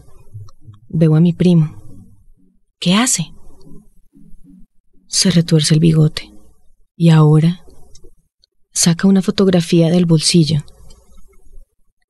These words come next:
"¿Quién aparece en la fotografía?". "Él, mi primo".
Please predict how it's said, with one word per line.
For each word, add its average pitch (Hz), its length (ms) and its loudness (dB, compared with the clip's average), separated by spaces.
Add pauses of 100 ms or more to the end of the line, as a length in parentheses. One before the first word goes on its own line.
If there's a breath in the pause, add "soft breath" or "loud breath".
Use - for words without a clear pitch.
"¿Quién 220 260 0
aparece 185 440 0
en 180 60 2
la 180 60 0
fotografía?". 151 760 0 (380)
"Él, 240 360 -2
mi 202 160 0
primo". 254 400 -2